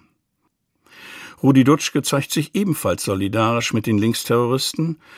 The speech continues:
auch wenn er ihre Aktionen kritisch sieht und den individuellen Terrorismus prinzipiell ablehnt. Am Grab des bei einem Hungerstreik umgekommenen R-A-F-Terroristen Holger Mainz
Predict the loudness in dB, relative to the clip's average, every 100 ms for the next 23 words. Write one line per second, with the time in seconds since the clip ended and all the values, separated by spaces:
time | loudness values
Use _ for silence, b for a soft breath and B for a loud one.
0 | B -2 2 4 4 2 -2 -2 -4 -4
1 | 0 0 0 -2 -2 -2 -4 -2 -2 -2
2 | -6 -2 -2 4 4 4 0 -2 0 -2
3 | -2 -2 0 -2 0 -2 -2 -6 0 0
4 | 0 -2 0 -2 -2 -6 -6 -6 -10 -18
5 | _ _ _ _ B B B B B B
6 | -2 -2 -2 0 2 2 -2 -8 -4 -4
7 | -2 2 2 2 -2 -2 -2 0 2 2
8 | 0 -2 0 0 -2 -2 -2 -2 -4 -2
9 | 0 0 -2 -4 -2 -2 0 0 0 2
10 | 2 0 -4 -12